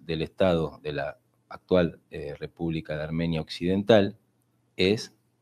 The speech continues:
el pueblo originario de Armenia Occidental, que es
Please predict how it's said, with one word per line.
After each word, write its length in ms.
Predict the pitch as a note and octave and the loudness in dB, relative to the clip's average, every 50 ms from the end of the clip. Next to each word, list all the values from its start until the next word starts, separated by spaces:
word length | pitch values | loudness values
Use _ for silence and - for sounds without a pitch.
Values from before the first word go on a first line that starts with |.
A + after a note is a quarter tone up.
| _ _ | _ _
el 180 | - E2 D#2+ - | -10 -8 -8 -10
pueblo 480 | - _ F#2 F#2 F#2 F#2 F#2 F#2+ F#2+ | -6 _ 2 2 2 4 2 2 2
originario 720 | F2+ F2+ F2 F2 F2+ - F#2 F2+ F#2 F#2 F2+ D#2 C#2+ C#2+ | 2 0 0 -2 -4 -4 -2 0 2 0 0 0 -4 -4
de 60 | D2 D2+ | -4 -6
Armenia 360 | D#2 E2 F2 F#2 F#2 G2 F#2+ | -4 -4 -4 -4 -2 -4 -6
Occidental, 680 | F2+ - - G2+ G2+ G#2+ A2 A2 - A2 G#2+ A2 G#2 - | -6 -6 -6 -4 -2 -2 -2 0 0 2 2 0 -2 -2
que 260 | - E2 E2 E2+ F2+ | -2 2 4 4 4
es 220 | G2 F#2 - - | 2 0 -4 -10